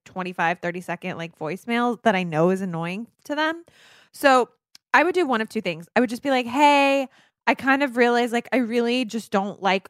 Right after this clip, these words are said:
v-, I realize voice messages are just not a way that I enjoy communicating anymore. So let's do, like, catch-up phone calls. We can, like, schedule those once a week or twice a week, or you can text me." And she'll really quickly realize that, like, how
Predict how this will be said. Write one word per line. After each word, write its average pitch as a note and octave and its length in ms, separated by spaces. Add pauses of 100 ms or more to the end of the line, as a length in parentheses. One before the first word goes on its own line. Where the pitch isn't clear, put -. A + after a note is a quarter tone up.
v-, E3+ 120 (360)
I G#3+ 80
realize A3+ 440
voice G3+ 240
messages G#3 480
are G3+ 80
just F3+ 160
not G3 180
a G3 80
way F#3 220
that F#3 120
I F3 100
enjoy F3+ 340
communicating A#3 720
anymore. B3+ 560 (340)
So G3+ 560
let's G#3 280
do, A3+ 160
like, G#3 160
catch-up G#3+ 380
phone F#3 180
calls. A#3 400
We G#3 100
can, G3 140
like, E3+ 180
schedule G3 380
those A#3 220
once A#3 220
a C4 40
week C4 280
or C#4 40
twice C4+ 320
a C#4 40
week, C#4+ 260 (420)
or A3+ 100
you G#3 100
can A3+ 140
text G#3+ 260
me." D#3 200 (180)
And A#3+ 100
she'll E4 240 (120)
really G4+ 220
quickly D4+ 300
realize G#3 380
that, - 120
like, F3+ 300 (320)
how A#3 160